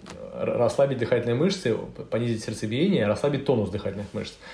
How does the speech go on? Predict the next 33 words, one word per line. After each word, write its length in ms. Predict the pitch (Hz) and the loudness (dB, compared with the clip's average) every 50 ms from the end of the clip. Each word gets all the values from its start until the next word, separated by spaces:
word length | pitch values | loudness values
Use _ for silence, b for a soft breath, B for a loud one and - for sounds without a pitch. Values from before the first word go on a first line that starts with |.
| B B - | B B -4
То 40 | - | -2
есть 100 | 113 - | 2 2
это 100 | 151 151 | 4 4
будет 140 | 131 131 135 | 4 4 4
намного 240 | 127 131 131 123 120 | 4 4 4 4 4
полезнее, 520 | 127 135 175 226 220 180 165 117 104 B B B B B B - | 4 4 6 6 6 6 6 4 2 B B B B B B -2
если 200 | 123 117 - 143 | 0 2 2 4
мы 140 | 139 143 143 | 4 6 6
никуда 320 | 139 131 123 135 131 131 | 4 4 4 4 4 4
не 480 | 127 127 123 117 117 117 113 110 110 117 | 4 4 4 4 6 6 6 4 4 2
спешим 600 | - - - 127 120 - - 143 120 110 101 - - | 0 -2 -2 0 0 2 4 4 4 4 4 0 -2
и 760 | - - 110 113 110 110 110 107 107 107 107 104 107 104 107 - | -4 -4 -2 0 0 0 0 0 0 2 2 2 2 0 0 -2
там 360 | 104 98 101 104 107 - - - | -2 -4 -4 -4 -6 -6 -8 -2
спокойно 380 | - - 131 - 143 127 117 110 | 2 2 4 4 4 2 2 2
стоим, 320 | - - 120 117 113 110 | 2 2 2 4 4 4
отдыхаем 420 | 110 113 110 - 185 214 233 208 | 2 2 2 2 2 4 4 4
перед 160 | - 127 110 110 | 4 2 2 2
нырком, 400 | 110 107 - - 98 90 92 90 B B B B B B B - | 0 0 0 0 0 0 -2 -4 B B B B B B B 0
у 40 | |
нас 160 | 127 127 123 - | 0 2 4 4
нет 160 | 151 143 - | 2 4 2
необходимости 460 | 123 104 - 123 143 156 143 - - | 2 0 0 0 0 0 -2 -2 -2
в 40 | 113 | -2
дыхании. 380 | 117 - - 98 85 87 92 - | -2 0 -2 -2 -2 -4 -6 -4
У 60 | - | -2
нас, 240 | 107 104 95 - - | -2 -2 -2 0 0
э, 460 | 113 107 101 101 98 98 98 - 107 B B B B - | 0 2 2 2 2 0 0 -2 -4 B B B B -2
запас 320 | 117 117 - 131 123 123 - | 2 4 4 4 4 2 0
кислорода 680 | - - 131 135 170 214 208 208 190 185 180 180 B B B B B B B B - - | 0 2 4 6 6 6 6 6 6 6 4 2 B B B B B B B B -10 -4
огромный 600 | - 113 107 113 123 143 160 170 160 147 131 123 | 0 0 2 4 6 6 6 6 6 4 4 2
в 80 | 117 - | 0 0
крови. 440 | - - 110 110 104 104 90 85 85 90 92 110 143 170 | 2 2 4 4 4 2 -2 -2 -4 -8 -12 -14 -12 -8
И 500 | - - 110 110 107 107 107 107 107 104 | -4 -2 0 2 2 2 4 4 2 2